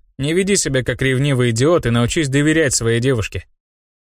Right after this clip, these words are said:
Я постарался перевести мысли в позитивное русло. Тисса всё ещё моя девушка, мы ещё вместе. То, что она по-настоящему красива, легка на подъём и умеет нравиться, мне давно известно.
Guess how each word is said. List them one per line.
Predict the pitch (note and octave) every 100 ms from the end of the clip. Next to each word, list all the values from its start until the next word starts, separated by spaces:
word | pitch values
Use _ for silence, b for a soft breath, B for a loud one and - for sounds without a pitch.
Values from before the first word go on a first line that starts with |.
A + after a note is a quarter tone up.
| _
Я | C#3 E3
постарался | D3+ - D3+ D#3+ D3 C3+
перевести | C3+ B2+ C3 B2 D#3+
мысли | C3+ D3+ - A2+
в | -
позитивное | B2+ B2 A#2 B2+ A#2 A#2+
русло. | D3 C#3 - E2+ - _ _
Тисса | - F#3+ -
всё | A#2+ E3
ещё | D3 -
моя | B2+ B2 C3+
девушка, | D3 C#3 F#2+ F#2 - _ -
мы | G#2
ещё | A#2 G#2+ C3
вместе. | C3 D3 - E2+ - _ _ _ -
То, | E3
что | - C3
она | C3 B2+
по-настоящему | B2+ A#2 C3 C3 C3+ B2+ A#2+
красива, | A2+ A#2 - E3+ B2 G2
легка | G#2+ - C#3
на | A#2+
подъём | A#2 A2+ C#3+ C#3+
и | A2
умеет | A#2+ C3+ -
нравиться, | A#2+ D3 D#3+ B2+ A#2+ F#2 -
мне | B2 D#3+
давно | D3+ D3 D3+ D3+
известно. | C#3 D#3 C#3 -